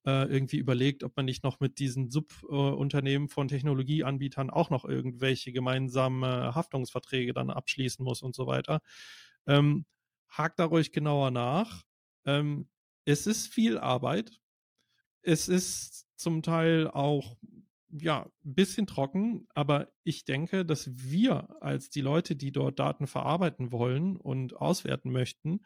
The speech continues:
sehr, sehr viel über die Software lernen können, auch wie diese funktioniert. Das finde ich sehr, sehr spannend, äh, weil ich dann nämlich auch weiß, ah, okay, jetzt, äh, klicke ich hier und dann funktioniert im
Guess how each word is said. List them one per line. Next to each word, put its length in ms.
sehr, 320
sehr 220
viel 320
über 160
die 100
Software 440
lernen 420
können, 380
auch 360
wie 120
diese 240
funktioniert. 720
Das 100
finde 260
ich 160
sehr, 160
sehr 160
spannend, 540
äh, 180
weil 180
ich 80
dann 140
nämlich 240
auch 160
weiß, 300
ah, 280
okay, 340
jetzt, 280
äh, 160
klicke 320
ich 120
hier 180
und 100
dann 180
funktioniert 560
im 140